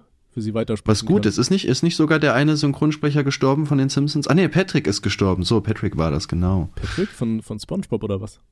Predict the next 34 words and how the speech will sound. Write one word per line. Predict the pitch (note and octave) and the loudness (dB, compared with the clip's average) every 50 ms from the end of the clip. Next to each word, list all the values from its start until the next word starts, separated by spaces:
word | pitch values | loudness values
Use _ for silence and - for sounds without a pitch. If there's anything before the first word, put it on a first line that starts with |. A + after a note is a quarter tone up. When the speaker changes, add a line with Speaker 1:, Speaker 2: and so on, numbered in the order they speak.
| _ _ _ _ _ - - | _ _ _ _ _ -2 2
Speaker 2:
Ja. | A#2+ A#2 A2 G2+ - - - - - _ _ _ | 4 4 4 2 0 -4 -14 -20 -20 _ _ _
Speaker 1:
Oh. | - - A2 G2 F#2+ | -8 -8 -6 -4 0
Speaker 2:
Der | G#2 A2 A2 | 2 2 2
Synchronsprecher | G2+ - A2 G#2 - A2 G#2+ G#2 - - G#2 G2 G#2 G2 F2+ | 2 2 -2 0 0 0 -2 -2 0 0 0 2 2 2 0
ist, | G2 - - - | 0 -2 -2 0
äh, | - F#2 F#2+ F#2+ F#2 F#2 F2+ F2+ F#2+ F#2+ - - - _ _ _ _ _ | 0 2 2 2 2 2 2 2 0 -2 -6 -12 -20 _ _ _ _ _
tot. | - - - | -10 -6 -6
Speaker 1:
Das, | A#2 G#2+ - - - - - - - - - | -6 -6 -4 -6 -6 -8 -10 -14 -16 -14 -12
das | A#2 - - A#2+ | -12 -10 -10 -10
wusste | G#2+ - - A2 | -8 -6 -4 -4
ich | |
nicht, | G#2+ A2 G#2+ - - | -2 -4 -4 -4 -6
das, | A2 - - - - - - - - _ - - - - - - - - | -6 -6 -6 -6 -8 -10 -16 -18 -20 _ -20 -20 -20 -20 -20 -20 -18 -12
mein | - G#2 G2 | -10 -8 -6
Herz. | G#2 G2+ G2+ - | -6 -6 -2 -2
Speaker 2:
Es | G#2 G2 | -2 -2
ist | - - - | 0 0 2
hart. | A#2+ A2+ G#2 F2 - - - _ - - | 2 2 2 0 -2 -8 -20 _ -8 -2
Ey, | - G2+ | 0 0
Speaker 1:
Es, | F#2+ F2 - - | 0 0 -2 -2
Speaker 2:
Menschen | E2+ F#2 C#3+ - G#2+ | 0 0 2 2 2
Speaker 1:
es | |
ist | D3+ B2+ | 2 2
Speaker 2:
sterben. | A2+ A2 G#2+ F#2+ | 2 2 2 2
Speaker 1:
wirklich | F2+ - - - | 0 -4 -6 -10
hart. | C3 B2 G2+ - _ _ _ _ _ _ - | -12 -12 -12 -12 _ _ _ _ _ _ -16
Ja, | - A2+ - | -16 -14 -12
das | G#2+ B2 C3 | -8 -8 -6
ist | C3+ C3 | -6 -6
scheiße. | - - C#3 D3+ D#3+ - - F#3+ G3+ - - - - - _ - | -6 -4 -4 -4 -4 -4 -6 -8 -10 -12 -20 -20 -20 -20 _ -8
Äh, | - C3 B2+ | -4 -4 -2
Gott, | A#2 C#3 D#3 - - - | 0 0 -2 -2 -2 -12
please | - - - C#3+ D3+ - - | -16 -10 -6 -4 -4 -4 -6
fix. | - - D#3 - - - - - | -4 -6 -6 -4 -4 -6 -6 -8